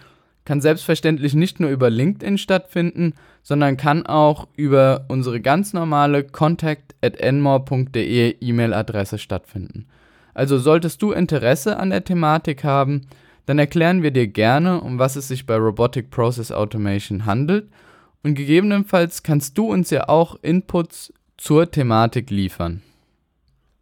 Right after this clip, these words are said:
Damit sind wir wieder mal am Ende des Podcasts angekommen und wie immer gibt es zum Schluss den Gedankenhappen für deine innovative Woche.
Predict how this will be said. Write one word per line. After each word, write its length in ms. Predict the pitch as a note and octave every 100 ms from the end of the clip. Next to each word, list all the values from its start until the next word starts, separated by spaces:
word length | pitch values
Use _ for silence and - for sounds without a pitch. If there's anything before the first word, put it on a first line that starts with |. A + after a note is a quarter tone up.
| _ _ -
Damit 300 | C#3+ D3+ C3
sind 200 | D#3+ D#3
wir 180 | C3+
wieder 260 | C#3 F#3+ G3+
mal 280 | F#3 F3 -
am 120 | C#3
Ende 240 | - E3+ D#3
des 180 | C3+ C3+
Podcasts 640 | D#3+ D3 - B2+ A#2+ -
angekommen 720 | G#2+ D#3+ F#3 - D#3 D#3 D#3 D3 _ _ _ _ _
und 220 | C#3 C3
wie 100 | C3
immer 340 | C#3+ F3+ F#3+ F3+
gibt 320 | D3 D3+ -
es 380 | C3+ C3+ - -
zum 160 | B2+
Schluss 480 | A#2+ F#3+ G#3+ - -
den 200 | C#3 C3
Gedankenhappen 920 | A#2+ C3+ E3 - E3 D#3 D3+ - D3+ D3
für 160 | C3
deine 480 | A#2+ C3+ D3+ E3+ E3
innovative 720 | C#3 B2+ A#2+ A2+ - G#2+ F#2
Woche. 320 | F2+ - C#2+